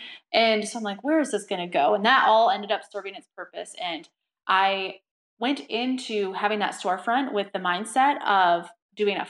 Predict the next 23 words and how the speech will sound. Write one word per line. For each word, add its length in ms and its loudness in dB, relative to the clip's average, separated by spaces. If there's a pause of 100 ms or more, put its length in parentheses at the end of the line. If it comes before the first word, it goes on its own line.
five-year 340 2
fight. 300 0
I'm 60 -4
gonna 160 -6
put 180 -4
my 120 0
head 340 0
down. 320 2 (100)
And 140 -10
when 80 -4
I 140 2
come 180 -4
up 160 0
after 220 -2
five 280 2
years 300 0
of 180 -12
being 200 -6
a 80 -12
good 200 2
person 440 0
and 200 -10
putting 240 -10